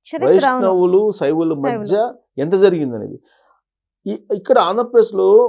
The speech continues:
Speaker 2: క్లాస్ వార్ రావాలని చెప్పి కొంతమంది కోరుకుంటున్నారు.
Speaker 1: ఉమ్.
Speaker 2: వీళ్ళు హిందువుల్లో అనైక్యత తీసుకురావడానికి ఈ ప్రయత్నం ఏమైనా చేస్తున్నారా? లేదంటే ద్రాక్షారామం లాంటి పవిత్రమైనటువంటి పంచారామ క్షేత్రంలో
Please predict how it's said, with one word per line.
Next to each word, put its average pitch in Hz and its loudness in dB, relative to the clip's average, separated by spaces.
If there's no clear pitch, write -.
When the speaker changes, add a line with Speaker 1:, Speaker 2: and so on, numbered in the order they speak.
Speaker 2:
క్లాస్ 214 -2
వార్ 214 4
రావాలని 185 2
చెప్పి 165 -6
కొంతమంది 160 -4
కోరుకుంటున్నారు. 139 -8
Speaker 1:
ఉమ్. 190 -20
Speaker 2:
వీళ్ళు 185 4
హిందువుల్లో 269 0
అనైక్యత 220 -2
తీసుకురావడానికి 165 -8
ఈ 170 -6
ప్రయత్నం 170 -2
ఏమైనా 165 -6
చేస్తున్నారా? 117 -12
లేదంటే 196 0
ద్రాక్షారామం 170 -6
లాంటి 147 -8
పవిత్రమైనటువంటి 175 -8
పంచారామ 160 -6
క్షేత్రంలో 101 -12